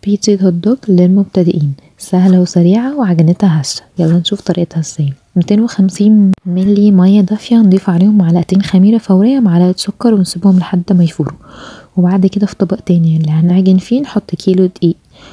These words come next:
وعليه ربع معلقة صغيرة بيكنج powder، ربع معلقة صغيرة ملح، معلقتين كبار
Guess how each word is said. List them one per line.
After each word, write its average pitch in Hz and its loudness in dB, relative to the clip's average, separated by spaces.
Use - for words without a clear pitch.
وعليه 170 2
ربع 180 0
معلقة 175 2
صغيرة 175 0
بيكنج 170 0
powder، 240 -2
ربع 175 -2
معلقة 170 0
صغيرة 175 -2
ملح، 220 -2
معلقتين 175 -2
كبار 175 -2